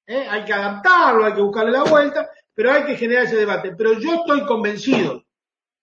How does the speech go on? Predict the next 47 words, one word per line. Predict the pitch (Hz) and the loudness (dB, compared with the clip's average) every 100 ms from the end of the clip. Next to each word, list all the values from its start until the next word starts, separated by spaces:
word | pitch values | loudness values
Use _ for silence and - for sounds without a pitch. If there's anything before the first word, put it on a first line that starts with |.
| _ _ _ - | _ _ _ -4
que | 202 | -2
el | 196 | 0
camino | 202 254 262 | 0 2 2
es | - | 2
por | 190 | 0
ahí | 202 277 320 330 - - | 2 4 2 0 -8 -14
y | 196 | -6
que | 202 | -2
la | 202 | 0
Argentina | 202 196 262 240 | -2 0 4 4
necesita | 180 196 220 | 2 -6 -6
una | 214 190 | -4 -4
política | 190 202 240 220 | -2 -2 0 0
de | 175 | 0
colonización | 180 180 180 185 220 | -2 -4 -6 -4 -2
agraria, | 190 208 233 220 220 220 - - _ - | 0 4 4 6 4 2 -4 -18 _ 0
no | 220 226 | 4 6
otra | 214 190 180 | 6 2 0
cosa | 190 180 | -2 -2
que | 165 | -4
sea | 170 | -4
otra. | 156 - - _ _ | -4 -10 -20 _ _
Y | 214 233 | -4 -2
también | - 220 247 320 | 0 2 2 4
lo | 294 | 4
que | 220 | 4
le | 196 | 0
quiero | 233 254 | 2 4
decir | 214 185 254 254 - - - | 4 4 2 0 -2 -10 -6
es | 202 - | -4 0
que | |
lo | 214 208 | 2 4
de | |
las | 196 - | 2 0
tierras | - 302 269 | 0 2 2
fiscales | 214 - 226 165 - - _ _ _ _ _ _ | -2 0 0 2 -2 -12 _ _ _ _ _ _
y | - | -6
los | 196 | -2
de | 196 | 0
las | 180 - | -2 0
tierras | 269 269 | 4 4
del | 226 | 4
ejército | 208 294 277 262 233 208 - - | 4 2 2 0 0 0 -4 -8
es | 233 - | -6 -6
un | 208 | -6
mito | 214 247 247 254 | -4 -4 -4 -4
urbano, | 180 190 202 - - - | -4 -4 -2 -4 -8 -16